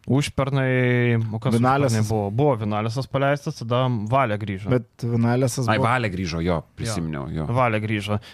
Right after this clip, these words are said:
Speaker 1: Tai bet čia patikrintas variantas. Man atrodo, žinai, kad čia yra visas miksas. E, kažkiek tiki, kažkiek finansai, nes atleidžiant žaidėją, tu turi sumokėti bent porą mėnesių algos. Kitas dalykas, e, rinkoj surasti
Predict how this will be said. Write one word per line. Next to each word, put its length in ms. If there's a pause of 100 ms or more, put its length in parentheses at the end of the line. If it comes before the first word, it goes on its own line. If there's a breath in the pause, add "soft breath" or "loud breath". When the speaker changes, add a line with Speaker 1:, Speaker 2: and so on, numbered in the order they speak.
(100)
Speaker 1:
Tai 140
bet 160
čia 80
patikrintas 600
variantas. 420 (280 loud breath)
Man 200
atrodo, 280
žinai, 200
kad 140
čia 140
yra 180
visas 580
miksas. 520
E, 140 (440)
kažkiek 400
tiki, 360 (280 soft breath)
kažkiek 360
finansai, 520
nes 260
atleidžiant 440
žaidėją, 320
tu 100
turi 160
sumokėti 420
bent 180
porą 200
mėnesių 420
algos. 360 (500 loud breath)
Kitas 300
dalykas, 560
e, 160 (460)
rinkoj 420
surasti 580